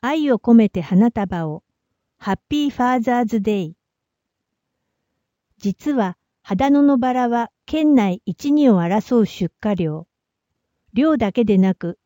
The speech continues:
質もピカイチと世間の評価は高い。品評会や大会でたびたび優秀な成績を収めている、今注目の市内のバラ農家とフローリストに話を聞き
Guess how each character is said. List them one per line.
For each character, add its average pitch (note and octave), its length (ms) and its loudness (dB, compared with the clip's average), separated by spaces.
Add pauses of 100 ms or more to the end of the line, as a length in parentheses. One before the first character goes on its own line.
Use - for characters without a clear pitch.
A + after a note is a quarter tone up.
(100)
質 - 260 -4
も C#4+ 140 4
ピ - 160 -16
カ D4 160 -2
イ C4 80 -4
チ - 160 -20
と F3 200 -6
世 - 200 -8
間 C4 260 2
の F3+ 100 2
評 A#3 280 -2
価 F3+ 120 -8
は D#3+ 140 -6
高 E3 360 -10
い。 D#3+ 120 -14 (920)
品 D4 260 2
評 D#4+ 260 -2
会 G#3+ 280 -2
や E3+ 100 -2
大 G3+ 260 -4
会 G3 300 -4
で F#3 220 -6 (120)
た G3+ 120 -4
び A#3 140 -4
た C#4 120 0
び B3+ 220 0
優 C4+ 120 2
秀 C#4+ 240 -2
な C#4 140 2
成 C#4 220 -4
績 C4+ 440 -4
を C4 60 0
収 C4+ 200 -2
め B3+ 120 2
て G3+ 140 -2
い F3+ 120 0
る、 E3+ 220 -8 (240)
今 C#4+ 300 0
注 A#3 280 0
目 A#3+ 320 4
の A3 220 4 (160)
市 - 240 -4
内 C#4 240 2
の F3+ 240 2 (100)
バ F#3+ 180 -2
ラ C4 120 0
農 D4+ 240 0
家 G#3+ 140 -4
と G3 100 -4
フ G3+ 140 -4
ロ B3+ 180 2
ー - 20 -2
リ D4 140 -2
ス - 120 -12
ト A#3 120 0
に F#3+ 140 4
話 G3+ 440 0
を G3 120 -2
聞 - 160 -20
き E3+ 200 -8